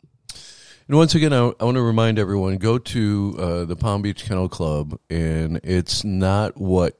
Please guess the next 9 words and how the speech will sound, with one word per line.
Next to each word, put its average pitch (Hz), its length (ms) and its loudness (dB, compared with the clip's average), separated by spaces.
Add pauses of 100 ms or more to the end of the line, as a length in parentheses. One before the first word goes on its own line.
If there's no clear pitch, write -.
you 82 840 0
thought 156 280 6
it 104 120 4
was. 71 540 -6
The 85 320 -6
dogs 104 460 2
are 90 120 2
no 92 140 0
longer. 87 480 -4